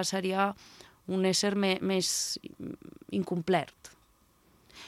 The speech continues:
Quan hi ha un bon vincle, normalment... Bueno, això ja, ja ho parlarem més endavant, com aconseguir un bon vincle, no? Però,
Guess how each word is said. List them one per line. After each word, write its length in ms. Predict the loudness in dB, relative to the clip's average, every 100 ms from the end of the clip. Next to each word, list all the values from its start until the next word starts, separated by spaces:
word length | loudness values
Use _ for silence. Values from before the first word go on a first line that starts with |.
| -6
Quan 180 | 0 4
hi 60 | 6
ha 80 | 4
un 80 | 6
bon 220 | 4 4
vincle, 440 | 2 2 4 2 2
normalment... 880 | 2 4 4 4 0 0 0 0 -4 -8 -20 -20 -16 2
Bueno, 260 | 4 4
això 240 | 0 -2 0
ja, 180 | 2 2
ja 100 | 2
ho 60 | 0
parlarem 380 | 2 2 2 2
més 160 | 0
endavant, 340 | 0 2 2 2
com 260 | 4 6 6
aconseguir 540 | 4 2 0 0 2
un 100 | 2
bon 220 | 4 2 2
vincle, 400 | 0 0 -2 -4
no? 180 | -4 -2
Però, 220 | 0 2